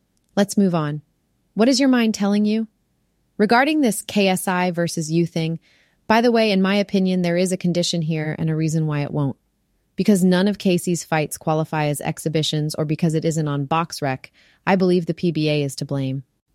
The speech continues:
The P B A isn't a recognized professional sanctioning body in the U K. Additionally,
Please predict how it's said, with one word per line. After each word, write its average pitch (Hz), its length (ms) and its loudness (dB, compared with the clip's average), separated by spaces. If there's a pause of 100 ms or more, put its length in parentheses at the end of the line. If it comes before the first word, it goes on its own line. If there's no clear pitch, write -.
(100)
The 180 100 0
P 233 200 2
B 208 140 4
A 180 200 2
isn't 190 260 0
a 180 60 -2
recognized 175 540 -2
professional 165 420 -2
sanctioning 160 480 -2
body 143 280 -2
in 143 60 -2
the 143 100 -2
U 143 160 -2
K. 151 440 -2 (540)
Additionally, 208 680 2